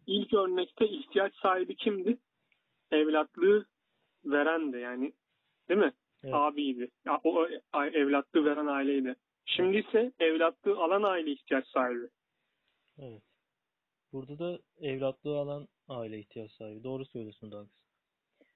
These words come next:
Speaker 2: Evlatlık vermeye ilişkin söz konusu Uygur belgelerinde bu işlemler oğulluk vermek ifadesiyle karşılanırken bazı belgelerde oğlunu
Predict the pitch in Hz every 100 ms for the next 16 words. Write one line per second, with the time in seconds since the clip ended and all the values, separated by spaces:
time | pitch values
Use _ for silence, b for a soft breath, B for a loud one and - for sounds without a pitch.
0 | - _ _ _ _ - 143 147 156 -
1 | 202 170 165 165 175 165 160 - 160 -
2 | 180 - 147 135 - 127 156 160 156 139
3 | 135 127 131 131 135 160 156 165 147 -
4 | 135 131 156 170 - 147 139 143 165 165
5 | 139 131 127 117 _ 143 - 131 127 127
6 | - 143 120 - 127 - 131 127 123 -
7 | 143 156 - 170 202 _ _ - 151 170
8 | 156 147 135 127 127 127 127 156 196 _
9 | _ _ - 147 143 143 147 165 202